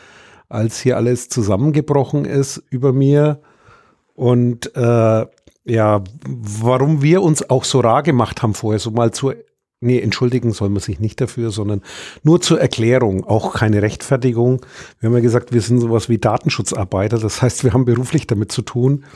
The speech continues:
Und das letzte Vierteljahr war die Hölle, zumindest für mich, weil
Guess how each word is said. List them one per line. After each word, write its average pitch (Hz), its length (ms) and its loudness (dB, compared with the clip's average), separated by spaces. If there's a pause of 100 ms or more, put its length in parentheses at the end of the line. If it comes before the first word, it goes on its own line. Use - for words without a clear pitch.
(480)
Und - 140 0
das 135 140 4
letzte 123 320 0
Vierteljahr 113 520 2
war 107 120 2
die 101 160 0
Hölle, 101 300 0
zumindest 104 420 -8
für 110 140 -4
mich, 117 400 -4
weil 107 440 0